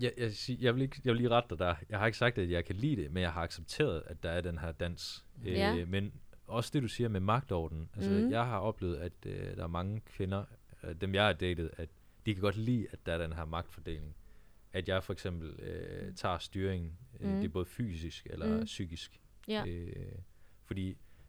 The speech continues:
Speaker 1: så føler hun, øh, hvad skal man sige, med mig, og at jeg sådan passer på hende,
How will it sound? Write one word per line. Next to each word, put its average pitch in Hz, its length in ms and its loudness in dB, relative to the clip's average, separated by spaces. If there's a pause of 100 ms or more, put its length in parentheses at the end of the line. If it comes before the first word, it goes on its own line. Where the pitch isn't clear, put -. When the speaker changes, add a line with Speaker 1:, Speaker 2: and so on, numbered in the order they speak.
Speaker 1:
så - 140 -12
føler 104 280 0
hun, 113 300 -2 (220)
øh, 98 120 -10 (180)
hvad 92 160 -2
skal - 100 -8
man 87 60 -6
sige, 90 180 -6
med 98 300 -2
mig, 85 380 -2 (140)
og 82 520 -6
at 82 120 -6
jeg 90 140 0 (220)
sådan 85 240 -8
passer 90 300 -4
på 104 220 2
hende, 85 200 -4